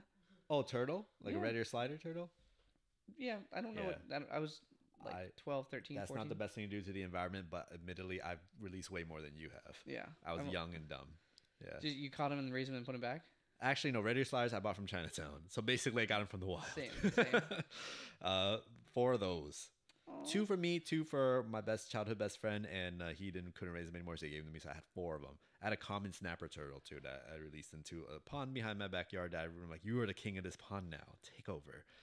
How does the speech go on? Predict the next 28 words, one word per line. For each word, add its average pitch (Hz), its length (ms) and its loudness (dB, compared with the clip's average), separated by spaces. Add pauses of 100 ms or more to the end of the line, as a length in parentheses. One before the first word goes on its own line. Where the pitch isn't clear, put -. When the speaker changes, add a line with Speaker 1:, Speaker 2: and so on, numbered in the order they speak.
(340)
Speaker 2:
Did 165 100 -6
you 147 120 0
ever 135 80 -2
Speaker 1:
But - 80 -6
Speaker 2:
see - 60 -6
him 139 60 -6
again? 147 260 -8 (720)
Speaker 1:
No. 160 360 6 (160)
Speaker 2:
Yeah. 170 220 6
Speaker 1:
<laughs> - 100 -12
I 135 80 4
moved 131 240 2
away. 127 300 4
That's 101 160 -2
why 107 120 0
I - 20 2
had 98 140 0
to 104 80 -6
get 95 120 -2
rid 95 100 0
of 147 60 4
Speaker 2:
Oh, 147 160 4
Speaker 1:
him. 131 60 -2
Speaker 2:
true, 127 220 -10
true, 131 140 -12
true. - 140 -14 (280)
Speaker 1:
But, 85 200 0
uh, 76 280 0